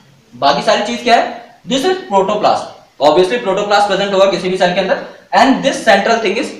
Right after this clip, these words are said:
vacuole। Vacuole प्लांट सेल में काफी बड़ा होता है। So, this is vacuole and this is protoplast। This particular thing is the deposition of cellulose, hemicellulose and pectin,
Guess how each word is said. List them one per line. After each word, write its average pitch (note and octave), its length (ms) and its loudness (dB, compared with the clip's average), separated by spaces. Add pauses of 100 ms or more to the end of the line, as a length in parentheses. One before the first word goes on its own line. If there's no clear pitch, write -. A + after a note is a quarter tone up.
(120)
vacuole। - 560 -2
Vacuole F#3+ 300 2
प्लांट F3+ 200 4
सेल F3+ 140 0
में F3+ 100 -2
काफी E3+ 200 0
बड़ा D3 220 4
होता - 160 2
है। - 260 -10 (320)
So, F#3+ 60 0
this G3 200 -2
is D#4 140 -6
vacuole - 560 2 (500)
and A3 240 0
this A3 120 -6
is F4+ 140 -4 (560)
protoplast। B3 480 2 (1000)
This - 200 2
particular B3 460 2
thing G3+ 160 -4 (140)
is - 60 -2 (640)
the F#3 120 4
deposition B3 580 0
of - 380 2 (720)
cellulose, A#3 400 4
hemicellulose F#3+ 600 -2
and F3 220 -8
pectin, G#3 300 -4